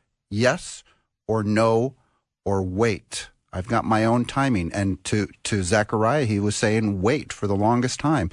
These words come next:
until this day." So, but I think the key here to understand the difference in the reaction of Gabriel to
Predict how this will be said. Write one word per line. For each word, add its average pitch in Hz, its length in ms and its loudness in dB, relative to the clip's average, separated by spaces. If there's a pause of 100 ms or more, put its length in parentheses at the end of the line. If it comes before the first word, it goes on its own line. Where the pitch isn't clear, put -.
(220)
until 123 840 2 (320)
this 117 280 -2
day." 107 340 -2 (480)
So, 120 200 2
but 131 120 4
I 185 120 4
think 190 220 -4
the 123 80 -4
key 127 300 -2
here 107 300 2
to - 180 -2
understand 107 580 0
the 92 220 -2 (480)
difference 123 420 0
in 117 80 -2
the 107 80 2
reaction 104 540 2
of 92 100 -4
Gabriel 104 460 0
to 101 340 -2